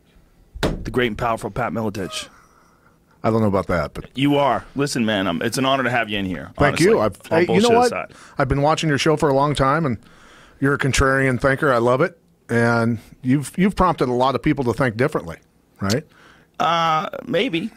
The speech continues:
Speaker 1: I mean, th-, I think information prompts people to think differently, you know?
Speaker 2: Well, when they get pounded with it enough and hear it enough,
Speaker 1: Yeah.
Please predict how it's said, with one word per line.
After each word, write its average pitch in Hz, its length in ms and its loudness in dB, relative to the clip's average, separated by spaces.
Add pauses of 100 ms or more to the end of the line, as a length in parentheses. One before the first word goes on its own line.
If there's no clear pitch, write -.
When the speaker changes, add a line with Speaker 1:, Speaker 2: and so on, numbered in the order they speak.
(120)
Speaker 1:
I - 80 -12
mean, 175 180 0
th-, 160 160 0
I 180 40 -2
think 185 220 -2
information 131 560 -2
prompts 95 280 -2
people 87 300 -4
to 82 60 -12
think 87 180 -6
differently, - 460 -8 (160)
you - 140 -10
know? 139 80 2
Speaker 2:
Well, 127 180 4
when 131 100 2
they 127 60 2
get 120 140 -2
pounded 131 300 0
with 127 140 0
it 135 120 2
enough 107 380 0
and 107 120 -4
hear 110 180 2
it 135 60 0
enough, 147 300 0
Speaker 1:
Yeah. 95 400 -2